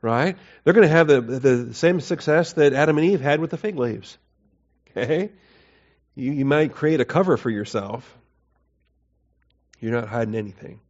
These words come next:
"Their webs will not become clothing, nor will they cover themselves with their works. Their works are works of iniquity,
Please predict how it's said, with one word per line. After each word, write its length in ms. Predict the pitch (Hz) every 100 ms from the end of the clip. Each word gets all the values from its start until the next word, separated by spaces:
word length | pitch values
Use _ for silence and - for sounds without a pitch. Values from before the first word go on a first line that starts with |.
| _ _ _ _ _ _ _ _ _ _ _ _ _
"Their 120 | 113
webs 280 | 110 139 135
will 60 | 117
not 220 | 143 139
become 300 | 131 131 117
clothing, 420 | 113 113 107 110
nor 160 | 120 151
will 80 |
they 100 | 131
cover 300 | 117 135 120
themselves 420 | 113 110 117 113 101
with 120 | 101
their 140 | 107
works. 320 | 101 104 104
Their 120 | - 107
works 340 | 123 151 -
are 60 | 113
works 280 | 127 120
of 120 | 107 107
iniquity, 400 | 170 180 175